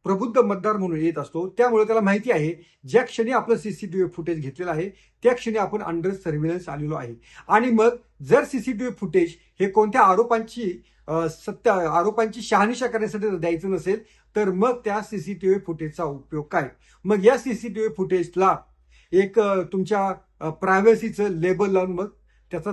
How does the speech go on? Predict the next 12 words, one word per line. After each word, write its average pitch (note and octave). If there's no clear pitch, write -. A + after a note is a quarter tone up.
तरी G3
अर्थ D3+
काय? C#3+
हा G3
खरं D#3
तर F3+
प्रश्न D3+
आहे. A2
त्यामुळं A3+
सीसीटीव्ही, B3+
सीसीटीव्ही G#3
फुटेज F#3